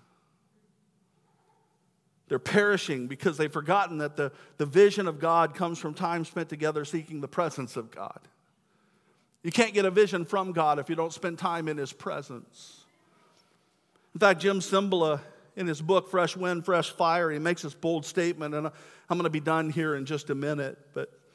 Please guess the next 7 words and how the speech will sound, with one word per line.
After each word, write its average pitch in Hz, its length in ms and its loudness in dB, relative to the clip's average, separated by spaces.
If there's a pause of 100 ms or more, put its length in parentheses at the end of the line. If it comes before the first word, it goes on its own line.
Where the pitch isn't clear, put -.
(1000)
he, 214 180 4
he 208 120 4
writes 220 380 6
this. 175 440 4
He 175 100 -6
says, 165 280 -4
"Pastors 208 880 0